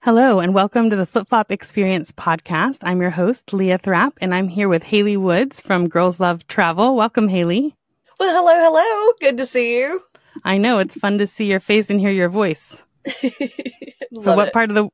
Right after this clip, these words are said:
Speaker 1: what part of the world are you in right now?
Speaker 2: Presently, I'm in Portland, Oregon. Uh, we are experiencing an ice storm, and
Speaker 1: Ew.
Speaker 2: I'm really glad that my Wi-Fi was up and running to be able to do this today.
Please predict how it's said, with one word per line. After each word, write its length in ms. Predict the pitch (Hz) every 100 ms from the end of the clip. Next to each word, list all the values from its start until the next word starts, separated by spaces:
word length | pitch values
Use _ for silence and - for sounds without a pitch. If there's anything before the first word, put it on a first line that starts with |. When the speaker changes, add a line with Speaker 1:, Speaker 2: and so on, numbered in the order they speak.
| -
Speaker 1:
what 160 | 214 226
part 100 | 233
of 60 |
the 60 | 214
world 200 | 214 202
are 60 | 202
you 240 | 196 208
in 140 | 202
right 180 | 196 185
now? 480 | 202 185 151 156 175 _ _ - _ _ _
Speaker 2:
Presently, 680 | - 254 254 285 262 247 233
I'm 220 | 190 190
in 240 | 190 180 180
Portland, 520 | - - 180 208 233
Oregon. 680 | 165 160 147 147 147 175 254 -
Uh, 180 | 175 165 160
we 200 | 165 160
are 180 | 151
experiencing 920 | 160 - - 165 160 165 175 190 175
an 100 | 170 156
ice 260 | 160 160 160
storm, 580 | - - 156 151 220 269 -
and 440 | 180 165 160 185
Speaker 1:
Ew. 40 | 170
Speaker 2:
I'm 280 | 165 165 170
really 280 | 180 196 196
glad 280 | 190 180 185
that 260 | 185 170 - - - -
my 220 | 185 185
Wi-Fi 500 | 180 165 175 202 202
was 240 | 202 190 -
up 180 | 170 190
and 120 | 185
running 400 | 175 233 214 143
to 120 | -
be 120 | 170 170
able 140 | 170
to 80 | 170
do 120 | 208
this 200 | 240 -
today. 380 | - 135 117 175